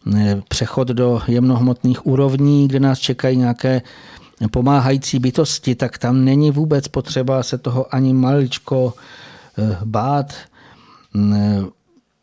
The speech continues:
samozřejmě to nemůžeme kvůli tomu chtít odejít na druhou stranu, ale ten strach je vždycky, vždycky špatný.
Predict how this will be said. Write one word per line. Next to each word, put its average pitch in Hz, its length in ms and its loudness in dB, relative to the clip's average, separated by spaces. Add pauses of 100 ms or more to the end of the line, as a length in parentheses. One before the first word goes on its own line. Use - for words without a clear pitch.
(100)
samozřejmě 143 480 2
to 147 120 2
nemůžeme 139 480 2
kvůli 139 220 0
tomu 135 220 0
chtít - 240 -6
odejít 127 320 0
na 131 100 2
druhou 127 300 0
stranu, 143 460 0
ale 127 240 0 (260)
ten 127 180 0
strach 139 360 -4
je 143 100 0
vždycky, 139 420 -2
vždycky 131 400 -2
špatný. 131 580 -4